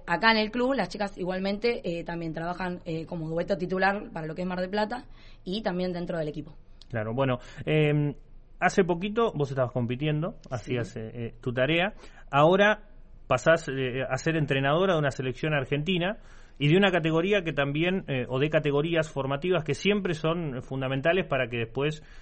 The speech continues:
Speaker 2: bueno, se llegue, ¿no? Y sobre todo en esta, en esta edad que es donde empieza el quiebre deportivo en toda disciplina, ¿no? Eh, un desafío distinto o, o algo que buscabas y que vos querías hacer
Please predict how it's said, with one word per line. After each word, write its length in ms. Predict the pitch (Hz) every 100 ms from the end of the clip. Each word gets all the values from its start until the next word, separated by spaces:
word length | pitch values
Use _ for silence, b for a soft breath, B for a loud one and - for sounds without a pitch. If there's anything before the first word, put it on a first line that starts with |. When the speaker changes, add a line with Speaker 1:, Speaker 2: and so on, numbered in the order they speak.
| b
Speaker 2:
bueno, 200 | - 131
se 120 | 120 135
llegue, 440 | 175 175 120 110
¿no? 200 | 117 147
Y 40 |
sobre 200 | 139 131
todo 140 | 135 165
en 80 | 160
esta, 320 | 156 143 127
en 60 | 139
esta 180 | 147 139
edad 240 | 143 160
que 180 | 147 127
es 200 | 120 127
donde 220 | 120 117
empieza 280 | 117 143 143
el 100 | 127
quiebre 340 | 120 143 135 123
deportivo 520 | 117 120 120 147 135
en 80 | 120
toda 180 | 135
disciplina, 580 | 127 120 123 160 151 113
¿no? 180 | 117 180 B B B
Eh, 720 | 135 131 127 123 117 113 110 -
un 100 | 170
desafío 840 | 190 165 160 220 208 151 123 98 101
distinto 640 | 117 117 240 202 127 117
o, 280 | 110 131 123
o 160 | 139 160
algo 220 | 180 156
que 100 | 143
buscabas 420 | 135 - 175 160
y 60 | 127
que 60 |
vos 240 | 120 127 127
querías 340 | 131 135 -
hacer 320 | 120 139 139